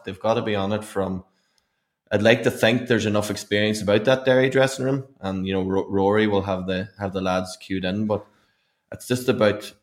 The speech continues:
it's natural to, to think that and to project ahead. But it's, it's how you let that grow now in the next, in the next week, and how that affects your training, how it affects your preparation.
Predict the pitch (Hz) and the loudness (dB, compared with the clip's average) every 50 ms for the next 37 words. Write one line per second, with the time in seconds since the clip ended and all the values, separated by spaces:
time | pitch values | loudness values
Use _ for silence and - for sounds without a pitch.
0 | _ - - - 120 123 131 139 - - - 170 139 104 - - - - _ _ | _ -12 -8 -2 4 6 6 6 6 4 2 4 4 4 2 0 -8 -16 _ _
1 | _ _ - 104 98 95 90 92 - - 110 104 - 117 104 98 - - 104 95 | _ _ -2 0 2 2 2 -2 -4 -6 -6 -2 0 0 0 0 0 0 0 0
2 | - - - 92 92 - 110 95 - 104 98 92 - - 98 92 98 90 92 87 | 0 -4 -10 -14 -8 -6 -6 -2 0 0 0 0 -2 -4 -4 -2 -2 -2 -2 -4
3 | 87 - - 98 95 95 - - - - - - - - 104 101 107 110 107 101 | -6 -6 -4 -4 -4 -4 -8 -10 -12 -12 -14 -14 -10 -4 0 2 2 2 2 0
4 | 101 101 98 98 98 - 98 95 90 - - 98 95 92 98 98 95 90 87 87 | 0 0 0 -2 -2 -2 -2 -4 -4 -4 -4 -2 0 0 0 0 0 -2 -2 -2
5 | 90 95 95 95 92 87 90 90 - - - - _ _ _ _ _ _ _ - | -2 -4 -4 -4 -4 -6 -6 -8 -10 -14 -16 -18 _ _ _ _ _ _ _ -10
6 | 92 92 92 90 92 92 - - - 92 90 92 - - - _ _ _ _ 87 | -8 -6 -4 -4 -4 -6 -6 -10 -8 -8 -8 -8 -8 -12 -20 _ _ _ _ -10
7 | 92 92 90 90 95 90 92 92 90 90 90 90 - - - - _ _ _ _ | -8 -8 -4 -4 -2 -2 -2 -2 -2 -2 -4 -4 -6 -12 -20 -20 _ _ _ _
8 | - - - - - 92 90 - - 92 87 - - 90 87 87 92 101 101 101 | -18 -16 -4 -2 -2 -2 -2 -2 -6 -8 -8 -4 -4 -4 -2 -2 -2 -4 -6 -8
9 | - - _ - 92 90 90 92 90 92 - - 90 87 - - 90 - 101 90 | -10 -18 _ -8 -6 -4 -4 -4 -4 -4 -4 -4 -4 -4 -4 -10 -8 -4 -4 -4
10 | - - 92 90 92 87 - - 101 107 104 - | -4 -4 -6 -6 -4 -6 -6 -8 -10 -10 -10 -14